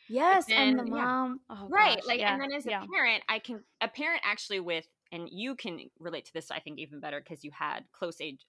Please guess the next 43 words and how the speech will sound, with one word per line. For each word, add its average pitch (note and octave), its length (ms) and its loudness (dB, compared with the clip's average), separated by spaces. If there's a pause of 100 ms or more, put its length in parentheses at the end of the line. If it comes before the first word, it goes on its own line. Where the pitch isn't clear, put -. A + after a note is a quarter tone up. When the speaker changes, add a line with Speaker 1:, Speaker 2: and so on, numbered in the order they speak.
Speaker 1:
sibling, C3+ 560 -12
right? D3+ 200 -6
Like, - 220 -12
Speaker 2:
Yeah. G#3+ 320 -4
Speaker 1:
where, D3 200 -10
um, D#3 340 -2 (440)
like, E3 260 -6 (1040)
I F#3 100 4
can A3 140 -8
relate A3 280 -8
to A3 100 -8
m-, - 120 -8
I G#3 60 -2
see C4 200 -6
my G#3+ 140 0
kids G3+ 400 -6
acting C#3 340 -4
like F#2+ 280 -10
this - 220 -10
too, C#3+ 280 -6
right? F#3 220 -8
Like, F3 160 -6
Speaker 2:
Oh A3+ 120 -2
my A#3+ 140 -2
Speaker 1:
everything - 0 -
Speaker 2:
gosh. A3 400 0
Speaker 1:
has G3+ 180 2
to G3 100 -16
be G3+ 120 -6
so G3 380 0
fair G3+ 680 -4
and F3+ 200 -2
just - 340 -12
so, F#3+ 220 -2
<laughs> F#3+ 140 -4
like, F#3 200 -4
everything's A3+ 380 -2
a B3+ 40 -2
huge A3 340 -4
Speaker 2:
Oh. - 40 -12
Speaker 1:
deal, F3 300 0
and F#3 100 2
I, F#3 100 2